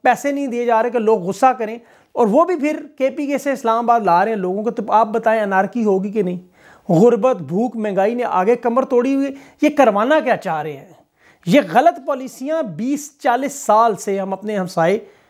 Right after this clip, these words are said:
जिनके लिए सबसे ज़्यादा हमने कुर्बानियाँ दी, सबसे ज़्यादा हमने उनके लिए काम किया, आज वो हिंदुस्तान के साथ खड़े हो गए। हमारा बॉर्डर जो हर वक्त खुला रहता था, दोस्ती, तिजारत, सब,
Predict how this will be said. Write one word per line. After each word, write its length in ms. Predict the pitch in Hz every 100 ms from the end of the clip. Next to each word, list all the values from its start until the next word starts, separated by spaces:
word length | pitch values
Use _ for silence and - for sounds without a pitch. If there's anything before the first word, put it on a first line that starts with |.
| _ -
जिनके 260 | 226 240 262
लिए 100 | 262
सबसे 320 | - 349 339
ज़्यादा 200 | 285 254
हमने 180 | 240 240
कुर्बानियाँ 500 | 208 185 175 190 190
दी, 180 | 160 165 - _ _ _
सबसे 420 | - 359 349 -
ज़्यादा 280 | 277 240 202
हमने 340 | 175 180 180 180
उनके 240 | 196 196
लिए 160 | 180 156
काम 240 | 147 143
किया, 240 | 165 151 - _ _ 180
आज 200 | 180 185
वो 60 |
हिंदुस्तान 480 | 180 170 - 165 170
के 60 | 170
साथ 180 | 202
खड़े 160 | 208 208
हो 80 | 190
गए। 100 | 202 _ _ _ - - -
हमारा 320 | 175 180 226
बॉर्डर 280 | 196 196 233
जो 140 | 214
हर 140 | 196 220
वक्त 140 | 226
खुला 220 | - 233
रहता 220 | 214 185 202
था, 180 | 208 190
दोस्ती, 500 | 160 185 - 202 185
तिजारत, 480 | 190 165 185 180 180
सब, 300 | 220 170